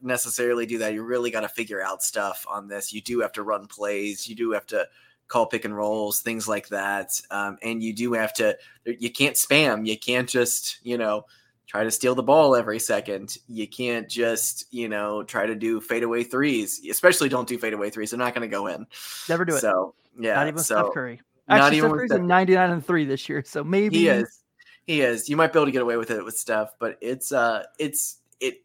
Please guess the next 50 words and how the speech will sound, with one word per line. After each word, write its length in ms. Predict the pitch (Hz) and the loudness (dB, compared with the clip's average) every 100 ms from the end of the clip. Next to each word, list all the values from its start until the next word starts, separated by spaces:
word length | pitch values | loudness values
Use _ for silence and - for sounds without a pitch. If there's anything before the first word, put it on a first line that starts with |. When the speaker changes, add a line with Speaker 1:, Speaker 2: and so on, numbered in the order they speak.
| _ | _
Speaker 1:
this 280 | 143 156 | -4 -2
game's 260 | - 202 175 | 0 -2 0
hard 300 | 127 151 117 | 6 6 6
if 140 | 110 | 0
you're 140 | 127 135 | -2 0
not, 340 | 135 131 131 | 2 2 0
if 180 | - 120 | -8 -8
you're 160 | 117 131 | -4 0
not, 440 | 135 131 127 123 _ _ | 2 2 0 -2 _ _
you 160 | 135 120 | -6 -6
know, 180 | 113 - | -6 -8
into 240 | 135 147 151 | -8 -6 -6
the, 220 | 147 - _ _ _ _ _ | -6 -10 _ _ _ _ _
if 120 | 139 147 | -4 0
you 60 | |
haven't 180 | 156 135 | 0 -2
played, 400 | - 143 151 135 | -2 0 0 -4
you 100 | 156 | -6
know, 180 | 139 139 | -2 -2
a-, 340 | - 135 - | -2 -4 -2
a-, 280 | 131 - - | -4 -4 -4
after 200 | 143 151 | -4 -4
the 100 | 139 | -2
last 300 | 139 139 139 | 2 2 2
couple 220 | 147 143 | -2 0
of 100 | 139 | -4
years, 280 | 139 139 147 - | -2 -2 -4 -6
it's 260 | 131 - | -8 -8
much 300 | 127 123 120 | -6 -4 -4
tougher 260 | - 117 - | 0 -2 -2
than 140 | 113 | -8
it 80 | 95 | -8
was, 240 | 104 110 - | -4 -4 -2
say, 240 | 113 110 - | -6 -8 -8
two 100 | 123 | -8
or 60 | |
three 180 | 110 110 | -8 -10
years 180 | 95 98 | -10 -8
ago. 240 | - 98 - _ _ - - - - _ _ _ _ | -6 -6 -6 _ _ -20 -20 -20 -20 _ _ _ _
Speaker 2:
Yeah, 220 | 147 131 - _ | -4 -4 -6 _
I 60 | 160 | -6
agree. 320 | 151 147 131 _ _ _ _ | -4 -6 -8 _ _ _ _
Uh, 220 | - 202 - - | 0 2 0 4
real 120 | 247 | 4
quick, 180 | 262 233 | 4 2
let's 140 | 226 | 2
touch 160 | 269 240 | 4 4
on 100 | 214 | 6
my 160 | 180 | 6
career. 360 | 180 190 185 | 6 4 4